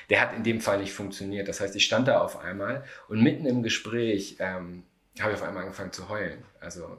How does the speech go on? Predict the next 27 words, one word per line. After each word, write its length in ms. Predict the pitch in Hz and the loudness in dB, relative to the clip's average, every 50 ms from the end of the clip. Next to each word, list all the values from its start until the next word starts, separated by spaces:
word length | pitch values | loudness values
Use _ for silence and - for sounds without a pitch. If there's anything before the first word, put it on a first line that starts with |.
| - 95 | -14 -12
mir 100 | 107 110 | -10 -10
sind 120 | 104 - | -8 -4
mir 100 | 98 101 | -4 -2
Tränen 300 | 98 - - 131 135 131 | 0 2 4 6 6 6
gekommen, 340 | - - - - 98 95 95 | 4 2 -2 -4 -4 -2 -2
ohne 200 | 85 - 123 123 113 | -2 0 0 2 2
dass 160 | 104 - - | 0 -2 -2
ich 160 | 98 - - | -6 -6 -6
wusste, 260 | 120 117 - - 98 95 | -6 -6 -6 -8 -6 -6
woher 240 | 101 92 95 87 | -4 -2 -2 -2
es 140 | 87 - - | -4 -4 -8
kommt. 380 | - - 110 107 104 90 87 - | -8 -6 -6 -4 -4 -6 -6 -8
Und 180 | - 87 - - - - - - - - _ - | -12 -14 -14 -12 -10 -10 -10 -10 -12 -8 _ 4
das 280 | 101 107 120 - - | 6 6 6 6 4
war 180 | 117 113 110 110 | 4 2 2 2
dann 320 | 110 101 101 104 104 95 | -2 -2 -4 -4 -6 -8
so 120 | 92 101 104 | -8 -8 -8
ein 120 | 98 95 | -4 2
Beispiel 440 | 98 98 101 - - - - 107 98 | 4 4 6 4 4 0 -2 -6 -6
für, 480 | 98 - - 101 95 87 - - - - | -6 -6 -6 -2 -2 -2 -2 -4 -8 -10
für 160 | - - 107 | -10 -10 -8
eine 100 | 104 104 | -6 -6
Überdosis 960 | 90 - 117 113 113 104 104 107 104 101 98 98 95 92 90 85 - - - | -4 0 4 4 4 2 2 -4 -6 -4 -4 -6 -6 -8 -10 -10 -12 -12 -10
an, 580 | - 98 95 92 90 87 87 90 87 87 87 87 _ _ _ _ - - - - _ _ _ _ _ - | -8 -6 -6 -4 -4 -6 -6 -8 -10 -10 -12 -16 _ _ _ _ -20 -20 -20 -20 _ _ _ _ _ 0
ähm, 800 | 104 98 95 92 90 90 90 87 87 87 87 90 87 87 82 - - | 0 2 2 2 0 -2 -4 -6 -6 -6 -6 -8 -8 -8 -10 -12 -8
an 220 | - 98 98 98 | -6 -6 -6 -6
Gefühl 680 | 95 92 87 - - - 117 110 101 95 85 82 - | -8 -10 -10 -6 0 2 2 4 4 2 0 -2 -6